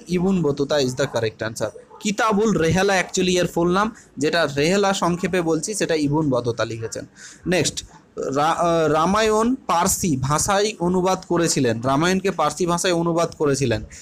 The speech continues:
কে? ঈশ্বর দাস, আবুল ফৈজি, হ্যাঁ, না জাহাঙ্গীর না আব্দুল লতিফ? তাহলে এর সঠিক উত্তর হয়ে যাবে option বি, অর্থাৎ আবুল ফৈজি। আবুল ফৈজি পা-, রামায়ণকে পার্সি ভাষায় রচনা করেছিলেন। Okay, next চলে আসি পরের প্রশ্ন,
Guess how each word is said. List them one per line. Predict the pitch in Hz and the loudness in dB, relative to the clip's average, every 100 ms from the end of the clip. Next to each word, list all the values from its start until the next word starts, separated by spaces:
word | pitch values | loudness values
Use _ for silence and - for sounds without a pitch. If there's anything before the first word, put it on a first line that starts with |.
| - | -10
কে? | - 151 127 | -2 0 0
ঈশ্বর | 156 - 214 190 | 0 0 0 0
দাস, | 151 165 190 - - - | 2 0 0 -4 -12 -2
আবুল | 139 147 185 190 | 0 2 2 0
ফৈজি, | - 165 165 156 190 220 - - | 0 0 2 2 0 -2 -8 -8
হ্যাঁ, | 220 208 147 | 0 2 2
না | 147 143 | 2 2
জাহাঙ্গীর | 139 151 185 190 226 214 | 2 0 2 2 0 0
না | 156 | 0
আব্দুল | 135 143 156 202 147 | 0 0 0 0 0
লতিফ? | 131 160 117 - _ _ - | 0 -2 -2 -6 _ _ -2
তাহলে | 139 147 | 0 2
এর | |
সঠিক | 147 160 147 175 | 2 2 0 0
উত্তর | 175 185 | -2 0
হয়ে | 170 165 | 2 2
যাবে | 170 185 | 2 0
option | - 139 - 180 160 | 0 -2 -2 0 2
বি, | 143 - | 0 -2
অর্থাৎ | - - 143 - | -4 -2 -2 -2
আবুল | - 147 175 226 - - | -2 0 2 0 -4 -14
ফৈজি। | - 160 160 147 127 - - - | -4 0 2 2 0 -2 -10 -4
আবুল | 135 147 202 208 | 0 2 2 0
ফৈজি | - 160 147 208 294 - - | 0 0 2 0 -2 -8 -2
পা-, | 143 131 | 0 2
রামায়ণকে | 135 156 185 196 196 | 2 2 2 2 0
পার্সি | 185 156 165 - 208 | -2 0 0 0 0
ভাষায় | 196 160 196 269 - - | 0 0 0 -2 -6 -2
রচনা | 131 127 139 135 | -2 0 0 0
করেছিলেন। | 131 120 117 113 107 101 - | 0 0 0 -2 -2 -6 -4
Okay, | - 202 180 - - - | -2 0 -2 -6 -20 -6
next | 147 190 - | -2 -2 0
চলে | 196 190 | 0 2
আসি | 185 202 | 2 0
পরের | 196 165 175 | 0 0 0
প্রশ্ন, | 175 170 175 208 | 0 -4 -2 -2